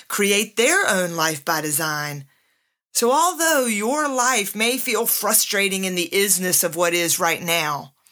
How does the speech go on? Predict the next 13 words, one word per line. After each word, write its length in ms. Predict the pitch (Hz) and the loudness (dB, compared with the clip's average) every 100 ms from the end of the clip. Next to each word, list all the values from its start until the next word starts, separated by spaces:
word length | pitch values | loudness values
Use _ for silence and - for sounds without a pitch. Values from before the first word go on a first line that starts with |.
| _ _ - | _ _ -12
or 160 | - 202 | -2 0
you 180 | 214 247 | 0 0
may 200 | 226 214 | 0 0
feel 320 | - 208 202 | -2 -2 0
overwhelmed 760 | 190 190 185 170 170 165 160 165 | 0 0 0 0 0 0 -2 -6
or 240 | - 175 | -2 -2
being 460 | 170 214 220 214 208 | -2 -2 -2 -2 -4
in 260 | - 190 | -6 -4
a 60 | 185 | 0
space 440 | - - 190 190 | 0 0 0 2
of 160 | 190 151 | 0 -2
compare 480 | - 156 170 170 170 | -8 -6 0 2 0
despair, 720 | 156 - - 151 143 139 | 0 -2 0 -4 -4 -10